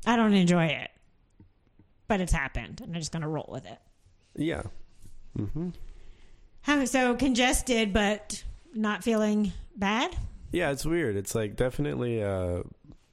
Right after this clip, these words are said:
Speaker 2: a virus or something, but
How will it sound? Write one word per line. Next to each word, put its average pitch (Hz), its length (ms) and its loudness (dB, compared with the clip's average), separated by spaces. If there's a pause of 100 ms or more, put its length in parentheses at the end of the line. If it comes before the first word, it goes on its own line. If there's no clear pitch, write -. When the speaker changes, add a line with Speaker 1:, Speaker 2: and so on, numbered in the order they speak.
(920)
Speaker 2:
a 104 100 -2
virus 98 460 -4
or 95 80 -4
something, 90 540 -4 (120)
but 98 260 -4